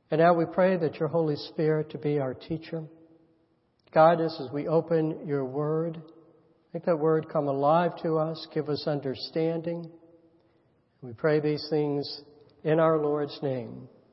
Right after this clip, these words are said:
Amen. Well, for our scripture, we're looking at Luke nineteen, verses twenty-eight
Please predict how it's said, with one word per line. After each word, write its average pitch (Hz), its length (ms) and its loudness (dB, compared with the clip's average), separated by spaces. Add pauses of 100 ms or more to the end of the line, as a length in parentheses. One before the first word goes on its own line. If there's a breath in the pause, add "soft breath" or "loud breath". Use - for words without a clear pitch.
(460)
Amen. 123 640 -4 (2250 loud breath)
Well, 180 180 8
for 220 220 8
our 196 180 6
scripture, 214 420 0
we're 147 200 2
looking 165 340 0
at 143 140 0
Luke 160 280 0
nineteen, 170 840 -2 (920)
verses 143 680 -2 (120)
twenty-eight 175 800 0